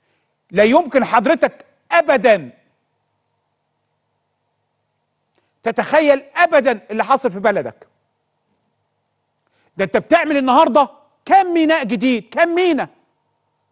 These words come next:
ده احنا يمكن يبقى فيه بعد كم يوم افتتاح ميناء كبير أو قاعدة كبير، ممكن، قد، قاعدة. إيه ده؟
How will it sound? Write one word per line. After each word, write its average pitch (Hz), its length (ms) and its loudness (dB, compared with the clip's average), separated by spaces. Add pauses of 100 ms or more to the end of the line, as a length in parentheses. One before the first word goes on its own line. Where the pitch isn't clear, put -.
(460)
ده 190 100 -2
احنا 226 300 -4 (300)
يمكن 262 260 -2
يبقى 285 180 -2
فيه 330 140 -2
بعد 294 240 0
كم 269 200 0
يوم 330 320 0
افتتاح 330 760 0
ميناء 320 540 -4
كبير 370 720 0 (1200)
أو 226 60 -4
قاعدة 302 380 0 (120)
كبير، 381 500 4 (160)
ممكن، 285 400 -4 (1300)
قد، 302 220 2 (1080)
قاعدة. 277 340 -2 (1080)
إيه 262 100 -4
ده؟ 143 180 -18